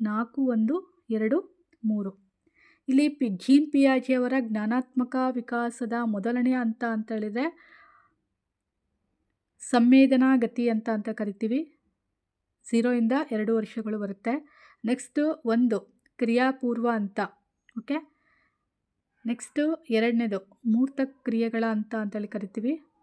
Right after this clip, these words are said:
ನಾಲ್ಕನೇದು ಔಪಚಾರಿಕ ಕ್ರಿಯೆಗಳ ಹಂತ. ಹಾಗಾಗಿ ಆಪ್ಷನ್ ಡಿ ಸರಿಯಾಗಿದೆ. ಸಂವೇದನಾಗತಿ ಹಂತ,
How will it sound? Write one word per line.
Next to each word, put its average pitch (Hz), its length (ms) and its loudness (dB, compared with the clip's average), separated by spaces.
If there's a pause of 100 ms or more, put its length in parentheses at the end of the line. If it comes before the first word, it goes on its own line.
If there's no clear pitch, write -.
(200)
ನಾಲ್ಕನೇದು 247 720 0
ಔಪಚಾರಿಕ 233 640 -4 (100)
ಕ್ರಿಯೆಗಳ 220 500 -2 (360)
ಹಂತ. 214 260 -4
ಹಾಗಾಗಿ 214 680 -4
ಆಪ್ಷನ್ 214 600 -4
ಡಿ 285 140 -2
ಸರಿಯಾಗಿದೆ. 202 800 -4 (520)
ಸಂವೇದನಾಗತಿ 233 960 0
ಹಂತ, 220 220 0